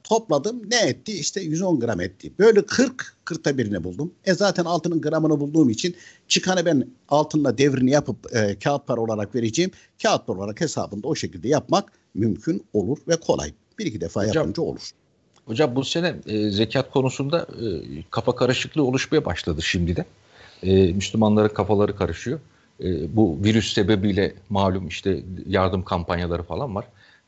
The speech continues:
Speaker 2: Dün, dün de, e, bir akşam gördüm bir belediye başkanı çıkmış.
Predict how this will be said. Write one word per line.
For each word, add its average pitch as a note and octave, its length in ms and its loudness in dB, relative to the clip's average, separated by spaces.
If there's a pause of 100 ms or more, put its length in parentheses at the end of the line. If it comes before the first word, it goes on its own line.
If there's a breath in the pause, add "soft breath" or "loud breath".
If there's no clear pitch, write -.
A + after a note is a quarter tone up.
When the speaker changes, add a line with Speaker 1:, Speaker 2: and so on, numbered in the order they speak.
Speaker 2:
Dün, A2 380 -2
dün A#2 200 0
de, A2 100 6
e, F2 440 0 (160)
bir F2 340 -2
akşam F2+ 400 -2 (120)
gördüm F2+ 400 2
bir D#2+ 100 -6
belediye F2+ 360 2
başkanı E2+ 380 -4
çıkmış. - 440 -12